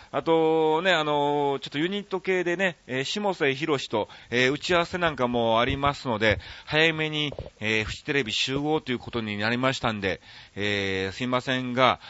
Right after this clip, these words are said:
えー、今日はこの辺でお開きと、えー、させていただきたいと思います。次回はちゃんと前もってブログの方でラジオ収録します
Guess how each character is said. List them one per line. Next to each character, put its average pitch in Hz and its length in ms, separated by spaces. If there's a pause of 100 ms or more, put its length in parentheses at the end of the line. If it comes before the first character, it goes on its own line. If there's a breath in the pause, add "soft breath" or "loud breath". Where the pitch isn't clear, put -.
(120 loud breath)
え 107 300
ー、 - 40
今 120 100
日 - 20
は 104 100
こ 139 160
の 147 120
辺 147 180
で 139 240 (240 loud breath)
お 139 140
開 156 280
き - 60
と、 117 200 (220 loud breath)
え 101 140
ー、 - 20
さ 107 160
せ 98 160
て 104 400
い 101 60
た 95 120
だ 107 180
き - 100
た 113 200
い 120 120
と 139 160
思 147 140
い 160 60
ま 165 140
す。 - 140
次 151 160
回 170 180
は 160 140
ち - 100
ゃ 185 100
ん 208 100
と 185 420 (440)
前 175 240
も 190 100
っ - 40
て 127 180
ブ 127 100
ロ 135 140
グ 143 80
の 147 120
方 170 140
で 151 220 (240 loud breath)
ラ 104 160
ジ 107 100
オ 107 80
収 120 180
録 92 200
し 110 100
ま 127 140
す - 120